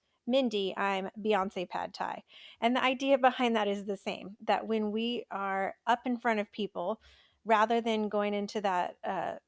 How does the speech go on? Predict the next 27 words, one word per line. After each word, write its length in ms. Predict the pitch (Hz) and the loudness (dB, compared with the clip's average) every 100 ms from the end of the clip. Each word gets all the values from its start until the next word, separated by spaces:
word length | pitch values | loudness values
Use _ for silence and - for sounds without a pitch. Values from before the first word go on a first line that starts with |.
| 269 | _
cyclical 600 | - 233 - 214 220 202 | -8 -6 -4 -4 -2 -2
cycle 460 | - 202 208 202 | 0 -2 0 -2
where 180 | 196 185 | 0 -2
we 540 | 196 196 190 190 185 - | -4 -6 -6 -6 -10 -12
talk 240 | - 196 | -12 -10
about 240 | 185 185 185 | -2 0 0
ourselves 400 | 196 196 180 208 | -4 -4 -4 -4
negatively 560 | 190 190 196 196 190 | -4 -2 -4 -2 -2
or 140 | 190 196 | -4 -4
say, 200 | 196 - | -4 -2
"I 120 | 196 | -4
can't 280 | - 214 202 | -4 -8 -6
do 140 | 196 | -6
this," 280 | 185 254 - - - _ - | -4 -6 -8 -20 -20 _ -4
we 120 | 233 | -2
reimagine 680 | 240 254 233 208 214 220 202 | 2 2 2 2 2 0 -2
ourselves 640 | 190 - 175 165 208 - - | -6 -4 -2 -2 -6 -10 -8
as 200 | 196 196 | -8 -6
someone 340 | 208 190 208 | -6 -4 -4
different, 400 | 208 294 214 - | -2 -2 -4 -10
so 180 | - 180 | -8 -6
like 200 | 175 196 | -6 -10
a 40 | |
superhero 840 | 196 - 208 226 214 - 185 190 185 | -10 -8 -4 -2 -2 -4 -4 -4 -6
version 420 | 196 190 185 185 | -4 -4 -4 -8
of 160 | 180 180 | -10 -10
ourselves. 640 | 180 - 180 165 214 - | -14 -12 -10 -8 -10 -14